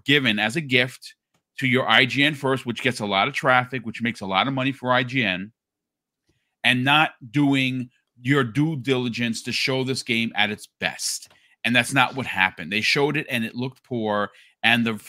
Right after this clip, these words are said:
and the negative comments and the, and the thumbs down ratios to their video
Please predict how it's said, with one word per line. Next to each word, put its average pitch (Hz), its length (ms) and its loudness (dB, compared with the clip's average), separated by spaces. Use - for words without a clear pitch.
and 120 160 0
the 113 60 0
negative 151 440 2
comments 127 640 -2
and 117 180 -2
the, - 160 -4
and 110 160 -2
the 104 60 -4
thumbs 139 400 -4
down 120 340 -2
ratios 110 680 -2
to - 140 -10
their 110 180 -2
video 101 680 -2